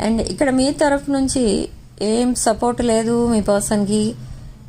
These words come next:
ఏం యాక్షన్ లేదు, మీరు కమ్యూనికేషన్ కూడా ట్రై చేయట్లేదు కనీసం. So ఇక్కడ మీరు ఎలా ఉన్నారు అంటే, ఆమ్, అసలు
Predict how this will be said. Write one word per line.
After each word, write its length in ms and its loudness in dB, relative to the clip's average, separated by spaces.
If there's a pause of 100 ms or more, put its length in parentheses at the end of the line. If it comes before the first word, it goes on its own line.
(100)
ఏం 260 0
యాక్షన్ 360 0
లేదు, 240 2
మీరు 400 2 (300)
కమ్యూనికేషన్ 640 0
కూడా 160 4
ట్రై 280 0
చేయట్లేదు 520 0
కనీసం. 640 -2 (800)
So 260 2
ఇక్కడ 240 0
మీరు 260 2
ఎలా 220 2
ఉన్నారు 280 2
అంటే, 560 0 (1000)
ఆమ్, 520 -4 (1040)
అసలు 680 0